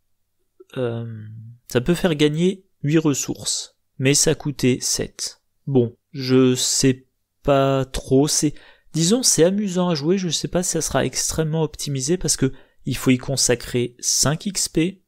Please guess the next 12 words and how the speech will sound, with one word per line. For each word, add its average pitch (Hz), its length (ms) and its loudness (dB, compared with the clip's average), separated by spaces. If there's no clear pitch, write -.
ça - 180 0
coûtera 113 440 -2
sept 185 420 0
à 175 80 0
poser. 160 640 0
Bon, 101 300 0
mais 139 260 -2
ça - 260 0
doit 151 160 2
être - 280 -4
assez 147 260 0
amusant 131 420 -2